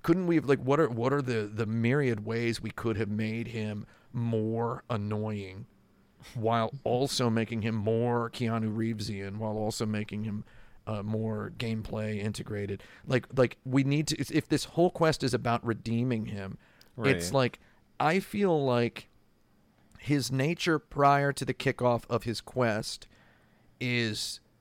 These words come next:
Speaker 1: childish and, uh, kind of annoying, but not in a way that makes me really feel like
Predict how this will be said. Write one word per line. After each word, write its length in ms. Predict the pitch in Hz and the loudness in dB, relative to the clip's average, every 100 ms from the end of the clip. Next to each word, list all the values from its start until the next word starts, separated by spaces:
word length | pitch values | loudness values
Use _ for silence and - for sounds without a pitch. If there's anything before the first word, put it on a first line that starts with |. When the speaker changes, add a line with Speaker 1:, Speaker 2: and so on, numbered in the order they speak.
| _ _ _ _ _ - | _ _ _ _ _ -4
Speaker 1:
childish 960 | - 143 190 214 110 98 - - - _ _ _ _ _ 113 | 0 2 4 2 2 -2 -6 -10 -14 _ _ _ _ _ -4
and, 300 | 113 113 107 | 0 0 0
uh, 220 | 117 110 - - | -2 -2 -4 -10
kind 360 | - 165 175 | -6 -2 0
of 80 | 180 | 2
annoying, 560 | 139 131 147 156 123 113 | 2 0 0 2 0 -2
but 160 | 113 123 | -4 -4
not 360 | 135 156 190 | -4 -2 0
in 120 | 156 | 2
a 60 | 131 | 2
way 460 | 107 113 113 110 - - _ 120 | 2 0 2 0 -6 -14 _ -2
that 160 | - | -2
makes 440 | 117 113 113 - 117 | 0 2 0 -4 -2
me 420 | 113 107 104 - _ _ _ _ _ - | 0 0 -2 -6 _ _ _ _ _ -10
really 480 | 110 110 131 143 135 | -4 2 2 2 0
feel 300 | - 131 123 | 0 0 0
like 220 | 113 - | -2 -6